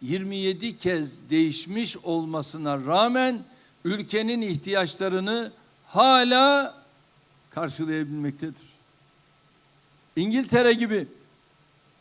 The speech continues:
anayasa devleti niteliği taşıyıp da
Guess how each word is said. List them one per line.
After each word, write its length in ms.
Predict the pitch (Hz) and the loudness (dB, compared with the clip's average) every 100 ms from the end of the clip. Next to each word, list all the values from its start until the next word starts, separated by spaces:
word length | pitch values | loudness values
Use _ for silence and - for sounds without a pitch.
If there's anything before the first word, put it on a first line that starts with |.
| _ _ _ _ _ | _ _ _ _ _
anayasa 580 | 151 240 269 185 247 208 | 0 4 4 4 0 4
devleti 560 | 220 233 233 226 240 226 | 4 4 2 2 -2 -2
niteliği 500 | 190 208 226 226 - | -2 0 0 -2 -2
taşıyıp 540 | 214 - 220 220 - | -2 -2 -2 -4 0
da 260 | 220 160 | 2 2